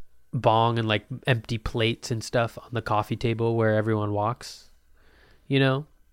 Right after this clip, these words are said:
Like, maybe that's a pet peeve, but honestly, it's different when it, when you live in a f-, uh, a house of five people. Like, in college, five people. Like, our fucking place would get trashed in two days, and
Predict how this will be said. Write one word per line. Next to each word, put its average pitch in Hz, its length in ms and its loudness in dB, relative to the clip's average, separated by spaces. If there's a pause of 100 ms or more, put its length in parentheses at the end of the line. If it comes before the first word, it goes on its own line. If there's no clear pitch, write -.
(120)
Like, 127 180 0
maybe 135 280 4
that's 127 280 4
a 139 40 -2
pet - 320 -2
peeve, 139 260 0
but 135 160 4
honestly, 180 540 0 (680)
it's - 160 0
different 165 320 6
when 143 120 4
it, 135 180 4
when 131 120 2
you 123 200 2
live 127 240 4
in 123 80 2
a 120 40 4
f-, 104 120 -4 (520)
uh, 113 360 4
a 110 60 0
house 113 320 0
of 104 80 -2
five 110 420 2
people. 107 300 -4
Like, 107 160 -2
in 113 100 -2
college, 131 420 6 (200)
five 120 500 6
people. 107 380 -4
Like, 101 220 -8 (1000)
our 131 200 6
fucking 131 480 -2
place 120 300 0
would 110 120 -2
get 123 160 -2
trashed 113 480 0
in 104 140 -6
two 123 220 -2
days, 98 600 -4
and 104 380 -6